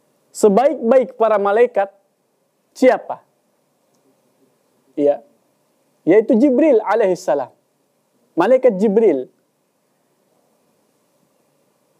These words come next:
Dan malaikat Jibril sebagai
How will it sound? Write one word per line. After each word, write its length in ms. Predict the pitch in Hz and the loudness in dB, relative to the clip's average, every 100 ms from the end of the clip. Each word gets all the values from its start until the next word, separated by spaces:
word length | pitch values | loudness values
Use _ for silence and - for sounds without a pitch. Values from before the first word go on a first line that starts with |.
| _ _ | _ _
Dan 280 | 156 180 175 | 0 0 2
malaikat 420 | 190 285 294 220 | 0 0 0 0
Jibril 580 | 208 226 226 220 185 - _ _ _ _ _ _ | 0 2 2 2 0 -6 _ _ _ _ _ _
sebagai 720 | - 190 185 196 180 160 135 | -6 0 0 0 0 0 -2